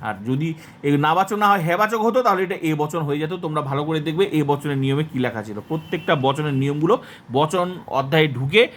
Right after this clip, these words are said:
ওই অধ্যায়ের ক্লাসগুলো করবে, বাকি ক্লাসগুলো তারপর করবে, না হলে শুরুতেই হোঁচট খাবে, ঠিক আছে? অধ্যায় ধরে ধরে ক্লাসগুলো তোমরা অবশ্যই করে নেবে, ঠিক আছে? তাহলে কী হলো?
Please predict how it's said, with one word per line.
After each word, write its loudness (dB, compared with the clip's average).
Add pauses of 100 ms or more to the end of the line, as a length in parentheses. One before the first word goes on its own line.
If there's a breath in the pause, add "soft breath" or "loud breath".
(160 loud breath)
ওই -2
অধ্যায়ের -2
ক্লাসগুলো -2
করবে, 0
বাকি 2
ক্লাসগুলো 0 (560 loud breath)
তারপর 2 (180)
করবে, 2 (360 loud breath)
না -2
হলে 2
শুরুতেই -2
হোঁচট -2
খাবে, -4
ঠিক 0
আছে? 2
অধ্যায় 2
ধরে 0
ধরে -4
ক্লাসগুলো -4
তোমরা -4
অবশ্যই -2
করে 0
নেবে, -4
ঠিক 0
আছে? 4 (2750 loud breath)
তাহলে 4 (360)
কী -2
হলো? 4